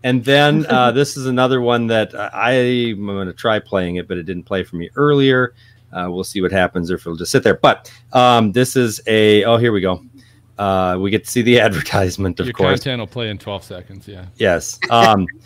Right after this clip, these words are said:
Speaker 1: <laughs> but it is a video of a, um, of a boat out of Madison, Wisconsin from, uh, Lake Monona.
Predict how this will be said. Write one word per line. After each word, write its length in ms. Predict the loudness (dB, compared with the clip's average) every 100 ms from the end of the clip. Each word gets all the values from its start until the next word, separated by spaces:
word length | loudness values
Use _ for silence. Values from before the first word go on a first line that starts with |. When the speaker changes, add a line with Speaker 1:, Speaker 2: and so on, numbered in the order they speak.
| -20
Speaker 1:
<laughs> 280 | -20 _ 2
but 340 | 4 4 0 -18 -20 _ -20 _
it 180 | 2 2
is 220 | 4 2
a 160 | 2 2
video 460 | 4 2 2 2 0
of 320 | 0 0 -2
a, 420 | -2 -2 0 -4
um, 580 | -4 -4 -4 -6 -10 -16 -20 -20 _ -6
of 100 | -2
a 80 | -2 -4 -20 _ _ -6
boat 340 | 4 6 6 2
out 160 | -2
of 100 | 0
Madison, 500 | 0 0 0 -4 -8
Wisconsin 720 | -8 -8 -6 -4 -4 -6 -8 -8
from, 460 | -4 -2 -2 -4 -8
uh, 280 | -6 -4 -4
Lake 360 | 0 0 0
Monona. 880 | -4 -4 -4 -2 -2 2 2 2 0